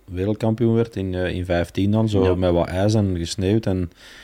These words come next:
Speaker 1: nu, eh, zoals het weer eruit ziet, is het tien graden zeker. En ja, als het daar niet regent, is dat, is echt een vliegmeeting.
Speaker 2: Ja.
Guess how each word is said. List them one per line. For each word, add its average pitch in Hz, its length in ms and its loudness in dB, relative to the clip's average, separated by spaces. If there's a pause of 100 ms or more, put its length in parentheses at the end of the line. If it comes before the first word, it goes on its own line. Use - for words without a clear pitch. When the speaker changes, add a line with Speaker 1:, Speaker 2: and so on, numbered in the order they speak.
(360)
Speaker 1:
nu, 101 380 4
eh, 92 340 4
zoals 90 240 0
het - 80 -12
weer 95 140 2
eruit 92 420 2
ziet, 101 220 -2
is 92 160 0
het 90 140 -12
tien 95 220 0
graden 90 380 2
zeker. 104 340 0
En 90 300 -4
ja, 90 80 -8
als 95 120 0
het - 80 -10
daar 92 120 2
niet 95 200 2
regent, 101 420 2
is 95 100 -4
dat, 85 360 2 (500)
is 90 100 -10
echt 95 220 -2
een 95 120 0
vliegmeeting. 107 680 0
Speaker 2:
Ja. - 140 -16